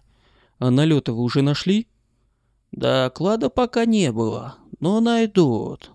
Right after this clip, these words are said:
Куда он денется? Вот и отлично. Сейчас они со Степановым уже не успеют, а к нашему следующему выходу,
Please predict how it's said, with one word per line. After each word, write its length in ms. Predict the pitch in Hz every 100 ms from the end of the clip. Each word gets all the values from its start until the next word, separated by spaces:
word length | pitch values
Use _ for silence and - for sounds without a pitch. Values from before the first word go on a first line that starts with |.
| _
Куда 420 | - 403 - 214
он 260 | - 151 131
денется? 800 | 131 131 110 110 110 113 107 - _ _ _ _ _ _ _ -
Вот 200 | 185 151
и 60 |
отлично. 640 | 113 - 117 104 - 117 - _ _
Сейчас 440 | - 143 220 196
они 180 | 175 185
со 160 | - 151
Степановым 600 | - - 202 151 117 120
уже 180 | 131 175
не 140 | 156
успеют, 640 | 156 - - 127 95 - _ _ _ _ -
а 80 |
к 80 | -
нашему 340 | 175 170 175 165
следующему 640 | - 196 165 156 - 170
выходу, 560 | 175 226 - 120 107